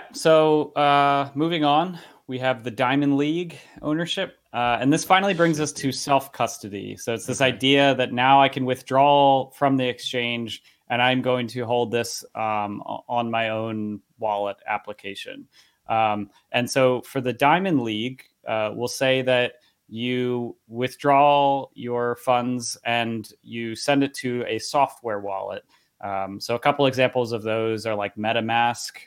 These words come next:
Speaker 1: Uh, it's a Chrome extension, a Firefox extension as well, that is supported by, uh, you know, Mac, Linux, and, and P C.
Speaker 2: Mm-hmm.
Speaker 1: So that's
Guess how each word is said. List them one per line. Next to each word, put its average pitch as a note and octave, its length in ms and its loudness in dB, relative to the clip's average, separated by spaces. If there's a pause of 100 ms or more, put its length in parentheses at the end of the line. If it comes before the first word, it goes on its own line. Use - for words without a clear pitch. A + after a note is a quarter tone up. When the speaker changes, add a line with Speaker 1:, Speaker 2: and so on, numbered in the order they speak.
(100)
Speaker 1:
Uh, G#2 180 -8
it's G2+ 140 -14
a - 40 -20
Chrome D#3+ 260 2
extension, C#3 800 -2
a A#2 60 -8
Firefox B2 640 -2
extension A#2 440 -10
as A2 120 -10
well, A2 400 -2 (280)
that A#2 240 -2 (220)
is A#2 200 -12
supported A2+ 460 -6
by, G#2 460 -2
uh, G2+ 280 -8
you G#2+ 120 -10
know, F#2+ 220 -12 (100)
Mac, G#2 380 -10 (640)
Linux, G2+ 440 -14
and, G#2 280 -18 (120)
and G2+ 240 -16
P G#2+ 120 -14
C. E3+ 340 -4
Speaker 2:
Mm-hmm. - 20 -4
Speaker 1:
So A#2+ 420 -2 (180)
that's - 380 -8